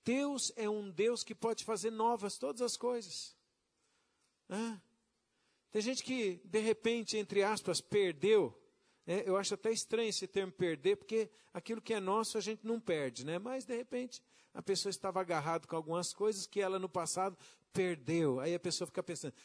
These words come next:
"Depois que eu perdi aquilo, nunca mais a minha vida foi a mesma. Depois que eu perdi aquele emprego naquela boa empresa, que eu,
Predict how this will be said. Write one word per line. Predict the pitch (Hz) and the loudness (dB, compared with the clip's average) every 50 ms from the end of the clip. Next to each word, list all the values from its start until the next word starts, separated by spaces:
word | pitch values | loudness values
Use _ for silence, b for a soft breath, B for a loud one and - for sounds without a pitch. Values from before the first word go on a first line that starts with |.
| B B - | B B -6
"Depois | 151 - - 190 185 - | -6 -4 -2 -2 -2 -2
que | - 185 | -2 -4
eu | 175 | -4
perdi | - - 170 156 147 131 123 143 160 143 | -4 -4 -4 -4 -4 -4 -4 -2 -2 -2
aquilo, | 131 - - 165 170 160 151 | -2 -2 -4 -4 -4 -4 -4
nunca | 151 160 170 185 214 240 240 - - - 165 143 | -6 -6 -6 -6 -6 -6 -8 -10 -8 -8 -8 -6
mais | 135 131 135 143 151 135 131 | -6 -6 -6 -6 -8 -8 -8
a | 139 | -10
minha | 139 147 139 131 123 | -10 -8 -6 -6 -8
vida | 107 107 123 139 143 139 143 151 143 - | -8 -8 -8 -8 -8 -8 -8 -10 -10 -10
foi | - 139 139 | -8 -8 -6
a | 131 127 | -6 -8
mesma. | 117 113 113 104 - - - _ _ _ _ _ _ _ B B B B B B B B B | -10 -14 -14 -14 -14 -14 -16 _ _ _ _ _ _ _ B B B B B B B B B
Depois | - - - 262 254 - | -4 -2 -2 -2 -4 -2
que | - | -4
eu | 262 | -6
perdi | - - 240 226 214 165 - 233 269 | -4 0 0 0 0 0 -2 -4 -4
aquele | 240 - 254 247 240 | -2 -2 -2 -2 -2
emprego | 226 202 - _ _ 214 233 254 247 226 190 208 | -4 -4 -8 _ _ -2 0 0 0 0 0 -4
naquela | 196 196 - - - 226 226 220 214 | -4 -4 -6 -2 0 2 2 2 2
boa | 175 160 214 240 233 226 | 2 4 4 6 6 4
empresa, | 208 202 - - - - 202 226 240 226 190 151 185 180 | 2 -2 -6 -6 0 4 4 6 6 4 4 2 -2 -4
que | - - 202 | 2 4 4
eu, | 190 160 | 4 4